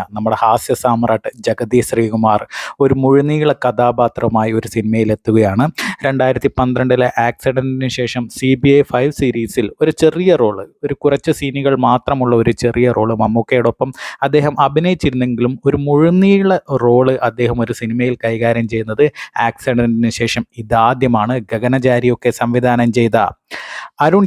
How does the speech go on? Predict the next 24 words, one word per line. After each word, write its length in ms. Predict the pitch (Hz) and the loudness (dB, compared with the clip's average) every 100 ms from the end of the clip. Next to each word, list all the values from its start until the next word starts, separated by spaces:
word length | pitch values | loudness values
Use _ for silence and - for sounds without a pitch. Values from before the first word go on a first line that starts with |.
| - | 2
ചന്തു 280 | 151 143 147 | 2 2 2
സംവിധാനം 460 | 139 131 131 131 127 | 2 0 2 2 0
ചെയ്യുന്ന 220 | 123 120 - | -2 -2 0
പുതിയ 240 | 139 131 151 139 - | -2 2 0 0 -2
സോംബി 400 | 156 165 190 196 190 - | 2 2 4 2 2 0
സിനിമയിലാണ്, 720 | 131 131 131 120 113 113 117 95 - | -2 0 0 0 0 0 -2 -4 -2
വല 200 | 131 139 156 151 | 0 2 0 0
എന്ന് 200 | 135 131 123 - | -6 -8 -6 -4
ടൈറ്റിൽ 320 | 117 113 127 120 | -4 -4 -8 -6
ചെയ്ത 160 | 117 120 - | -4 -4 -2
സോംബി 340 | 131 139 147 - | 0 2 2 2
സിനിമയിലാണ് 640 | 135 131 131 156 147 127 127 117 | 0 0 2 4 4 2 -2 -2
ജഗതി 260 | 120 120 127 | -2 0 -2
ശ്രീകുമാർ 440 | - 117 120 120 120 - - 147 | -4 -4 0 2 0 -4 -2 0
ഒരു 120 | 151 143 | 2 2
മുഴുനീള 520 | 143 160 170 185 185 165 139 | 2 2 2 2 2 2 0
കഥാപാത്രമായിട്ട് 1000 | 131 127 123 123 117 120 117 117 - 110 104 | 2 2 2 0 -4 -2 0 -2 -6 -6 -2
വർഷങ്ങൾക്ക് 800 | 117 - - 147 147 139 - 117 | -2 -2 -4 -2 0 0 0 0
ശേഷം, 300 | 120 113 117 110 - | 0 0 -2 -4 -4
അതും 200 | 117 127 139 - - - 131 | -2 -2 -6 -10 -18 -6 0
ഒരു 160 | 127 135 - - | 2 2 -2 0
പന്ത്രണ്ട് 640 | 131 120 143 143 170 175 170 | 0 0 -2 0 0 2 2
വർഷങ്ങൾക്ക് 600 | 135 120 143 143 135 - 123 | 2 0 -4 -2 -4 -4 -2
ശേഷം 300 | 127 113 123 | -2 -2 -4